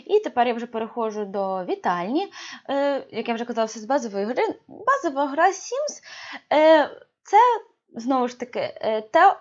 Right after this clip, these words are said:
то, з чим точно можна побудувати. Я розумію, що я б,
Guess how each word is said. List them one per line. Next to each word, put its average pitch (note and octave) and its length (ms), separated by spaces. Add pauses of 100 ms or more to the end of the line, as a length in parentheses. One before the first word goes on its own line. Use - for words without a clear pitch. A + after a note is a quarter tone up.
(160)
то, G#4+ 300
з - 60
чим D4 260
точно D#4 340
можна C4 320
побудувати. G#3 540 (380)
Я F4+ 120
розумію, F4+ 380
що D4 480
я B3+ 300
б, A3+ 140